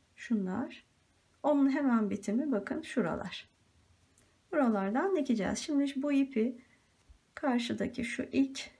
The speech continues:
kenar ilmeğinin şöyle içine,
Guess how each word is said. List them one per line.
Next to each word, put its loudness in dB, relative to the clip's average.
kenar 4
ilmeğinin 0
şöyle -2
içine, -2